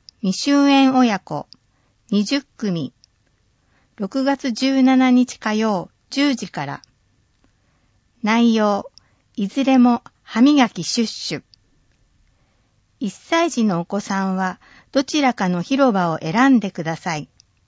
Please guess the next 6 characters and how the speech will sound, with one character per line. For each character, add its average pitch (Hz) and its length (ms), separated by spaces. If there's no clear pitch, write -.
パ 302 120
パ 311 160
と - 200
遊 196 280
ぼ 185 360
う。 - 40